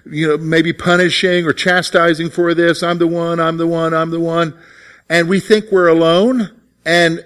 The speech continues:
I'll, I'll be honest with you, the enemy will come and whisper to you that you are alone. He wants you to feel that you are alone. But the problem is, is you're not alone. You've never been alone. Even in your failure, you've never been alone.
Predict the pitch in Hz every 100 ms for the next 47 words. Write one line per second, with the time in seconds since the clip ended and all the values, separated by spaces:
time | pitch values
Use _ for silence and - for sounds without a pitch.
0 | 139 151 156 156 143 156 170 - 175 160
1 | 147 147 165 170 165 156 147 143 156 160
2 | 143 127 156 - 196 185 - 180 156 175
3 | 156 143 143 160 156 151 151 147 165 160
4 | 131 123 139 151 156 147 - 135 139 156
5 | 151 139 143 147 143 139 135 127 143 -
6 | - - - - - - - 160 180 233
7 | 320 214 180 180 170 214 240 277 302 254
8 | 208 131 98 123 208 202 226 247 277 294
9 | 254 226 190 170 135 98 87 - _ _
10 | _ _ _ _ _ _ _ _ _ _
11 | - 233 294 302 277 262 226 - 262 269
12 | 277 247 175 131 110 175 180 175 190 214
13 | 233 180 196 190 196 214 156